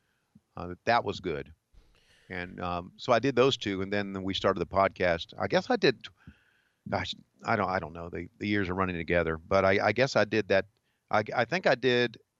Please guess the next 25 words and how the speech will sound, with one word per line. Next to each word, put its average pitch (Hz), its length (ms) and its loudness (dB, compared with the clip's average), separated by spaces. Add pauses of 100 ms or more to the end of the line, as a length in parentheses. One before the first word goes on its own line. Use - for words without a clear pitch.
(300)
it 120 100 -6
was, 110 220 -4
like, 117 200 4
twenty 180 440 -2 (100)
fifteen. 107 840 -6 (1200)
I 104 140 4
did, 107 420 2
summer 147 260 -2
of 120 80 -2
twenty 131 240 -4
fifteen, 117 500 -4
I 101 140 2
did 95 220 0
the 82 60 -8
Charlotte. 104 420 2 (560)
Uh, 92 140 -2
the 92 120 -6
summer 117 280 0
of 95 80 0
twenty 117 300 -4
sixteen, 131 580 -4
I 107 100 2
did 98 180 -4
New 90 140 -8
Jersey. 110 540 -2